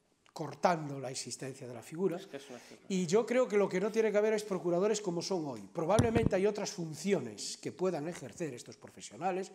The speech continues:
Speaker 1: Son profesionales muy capacitados, que conocen perfectamente el mundo de la ju-, de la
Speaker 2: Sí, sí.
Speaker 1: administración de justicia, como es ejecutar ejecuciones, eh, la ejecución de
Speaker 2: Como en
Speaker 1: determinadas
Speaker 2: Francia,
Speaker 1: resoluciones,
Speaker 2: sí, sí.
Speaker 1: como en Francia, como tienen funciones en, en, en Portugal también,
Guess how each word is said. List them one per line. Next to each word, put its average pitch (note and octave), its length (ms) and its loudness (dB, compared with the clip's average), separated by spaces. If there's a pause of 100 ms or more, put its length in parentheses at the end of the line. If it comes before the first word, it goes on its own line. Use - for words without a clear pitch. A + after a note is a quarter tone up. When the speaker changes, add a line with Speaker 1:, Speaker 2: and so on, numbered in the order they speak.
(280)
Speaker 1:
Son B2+ 160 -14
profesionales B2 400 -8
muy F3+ 220 0
capacitados, F3+ 640 0
que C3+ 80 -10
conocen D#3 340 -6
perfectamente C#3+ 540 -10
el A#2 60 -10
mundo C3+ 400 -10 (480)
de C#3 140 -6
la B2 100 -6
ju-, - 160 -10
de C#3 80 -6
la B2+ 60 -4
Speaker 2:
Sí, B2+ 60 -8
sí. B2 60 -10
Speaker 1:
administración C#3 480 -8
de D3+ 80 -6
justicia, G#3+ 500 0 (280)
como F3+ 240 4
es - 240 0
ejecutar E3+ 800 2
ejecuciones, D3 720 -4
eh, C3+ 360 -12 (280)
la D#3+ 140 2
ejecución D3+ 580 0
de D3+ 80 -4
Speaker 2:
Como C#3 80 -2
en - 60 -6
Speaker 1:
determinadas E3 420 0
Speaker 2:
Francia, C#3+ 200 -4
Speaker 1:
resoluciones, G3 480 2
Speaker 2:
sí, - 40 -6
sí. D#3+ 60 -6
Speaker 1:
como C#3 120 -4
en B2+ 60 -10
Francia, G#3+ 560 4 (380)
como D#3 240 -2
tienen E3 240 2
funciones D#3 500 -2
en, C#3+ 200 -10
en, C#3 180 -10
en C#3 180 -10
Portugal C3+ 520 -10
también, F#3 440 2